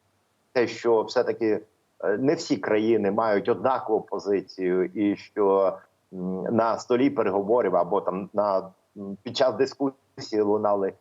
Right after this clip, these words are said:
різні думки, е, то в цілому, без сумніву, це успіх української дипломатії.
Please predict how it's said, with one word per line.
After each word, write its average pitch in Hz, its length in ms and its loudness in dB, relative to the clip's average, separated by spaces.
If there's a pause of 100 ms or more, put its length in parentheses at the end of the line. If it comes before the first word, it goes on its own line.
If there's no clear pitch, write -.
різні 123 500 0
думки, 104 680 -2 (380)
е, 95 220 4
то 139 500 2 (240)
в 120 100 -2
цілому, 160 420 2
без 113 220 -4
сумніву, 127 400 0
це 104 280 0
успіх 101 420 -2
української 87 420 -8
дипломатії. 80 440 -8